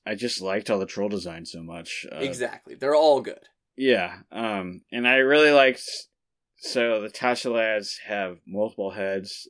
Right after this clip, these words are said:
Speaker 1: I guess they're born with one, but then as they age, they grow them as protuberances, which are used to scare off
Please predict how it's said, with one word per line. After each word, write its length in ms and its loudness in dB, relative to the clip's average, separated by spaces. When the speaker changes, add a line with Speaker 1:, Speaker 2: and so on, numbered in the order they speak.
Speaker 1:
I 60 -6
guess 180 -6
they're 120 -8
born 380 -4
with 180 -6
one, 400 -6
but 180 -16
then 320 -10
as 280 -4
they 140 -4
age, 720 -6
they 120 -6
grow 380 -8
them 340 -10
as 300 -10
protuberances, 1160 -8
which 300 -16
are 140 -10
used 540 -12
to 420 -10
scare 640 0
off 380 -2